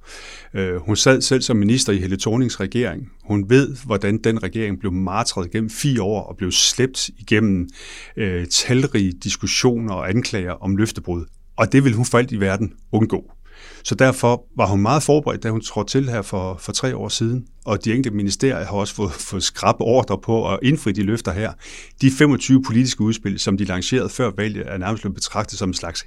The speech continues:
hellige skrifter i de enkelte ministerier. Øh,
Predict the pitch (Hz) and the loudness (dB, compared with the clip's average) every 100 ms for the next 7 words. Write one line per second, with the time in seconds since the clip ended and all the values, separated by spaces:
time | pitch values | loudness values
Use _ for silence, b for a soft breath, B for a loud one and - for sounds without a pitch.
0 | - 101 117 110 - - 131 131 - - | -2 0 0 0 -2 0 0 0 0 -4
1 | B B B B - 101 101 104 98 92 | B B B B -2 0 0 0 0 0
2 | 92 92 117 104 78 - B B B B | 0 0 -2 -2 -6 -10 B B B B
3 | - 95 90 | -6 -4 -4